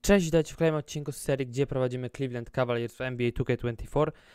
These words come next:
Przed nami pora na kolejny odcinek, dzisiaj będziemy mieli czwarty sezon, jeśli dobrze pamiętam, a więc, e, też pierwszy sezon, myślę, w którym mogę powiedzieć, że będziemy naprawdę walczyli o to, żeby być w playoffs, no bo jednak przez trzy lata nie byliśmy ani razu i w sumie naprawdę jakoś, e,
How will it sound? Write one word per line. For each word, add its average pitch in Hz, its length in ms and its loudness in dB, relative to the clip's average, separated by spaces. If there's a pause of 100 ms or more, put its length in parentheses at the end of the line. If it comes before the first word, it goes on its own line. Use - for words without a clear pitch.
Przed 139 180 0
nami 143 160 2
pora 135 180 2
na 131 80 -2
kolejny 131 240 -2
odcinek, 143 340 -6
dzisiaj 131 220 -4
będziemy 127 360 -4
mieli 123 340 -6
czwarty 127 580 -2
sezon, 113 380 -4
jeśli 110 140 -12
dobrze 113 220 -8
pamiętam, 139 420 -4 (320)
a 127 100 2
więc, 131 300 -2
e, 127 340 2
też - 180 -4
pierwszy 165 380 -2
sezon, 143 280 -4
myślę, 139 280 -12
w - 40 -20
którym 139 200 -8
mogę 135 220 -6
powiedzieć, 131 360 2
że 120 60 -2
będziemy 127 420 -2 (440)
naprawdę 135 320 2
walczyli 135 280 -2
o 131 40 -2
to, 123 100 -10
żeby 127 140 0
być 123 200 -6
w - 20 -20
playoffs, 135 320 4
no 113 80 -10
bo 113 80 -6
jednak 117 300 -6
przez - 280 -14
trzy - 220 -8
lata 131 180 -2
nie 131 160 -4
byliśmy 135 440 0
ani 131 180 -2
razu 135 240 0
i 151 140 -6
w - 60 -16
sumie 180 220 -6
naprawdę 165 460 0 (340)
jakoś, 151 340 -6
e, 147 40 4